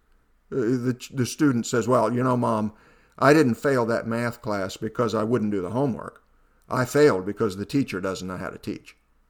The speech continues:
Or someone else might say, "Uh, yeah, I didn't lose that promotion because I'm so frequently absent from work.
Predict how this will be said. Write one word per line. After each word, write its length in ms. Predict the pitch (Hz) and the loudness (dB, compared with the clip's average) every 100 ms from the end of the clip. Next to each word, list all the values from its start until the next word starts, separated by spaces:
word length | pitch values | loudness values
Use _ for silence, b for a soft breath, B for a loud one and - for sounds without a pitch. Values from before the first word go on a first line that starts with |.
| _ _ _ _ _ _ _ _ _ _ _ _ _ _ _ _ - | _ _ _ _ _ _ _ _ _ _ _ _ _ _ _ _ -8
Or 80 | 123 | 0
someone 380 | 160 147 139 | 2 4 6
else 240 | 147 160 139 | 6 4 2
might 260 | 123 120 | 0 0
say, 280 | - 120 107 B B 113 | 0 0 0 B B -4
"Uh, 60 | |
yeah, 180 | 123 135 | 2 4
I 80 | 151 | 6
didn't 240 | 180 156 | 6 6
lose 220 | 175 175 | 4 4
that 200 | 147 139 | 4 2
promotion 640 | 139 127 147 185 - 107 107 | 0 2 4 4 2 -2 0
because 340 | 117 131 120 | -2 0 0
I'm 160 | 120 120 | 0 0
so 200 | - 117 | 0 -2
frequently 560 | - 147 - 131 117 | 2 2 2 -2 -2
absent 440 | 117 123 117 - - | 0 0 -2 -6 -8
from 180 | 107 113 | -6 0
work. 480 | 202 113 82 - | 2 2 -2 -10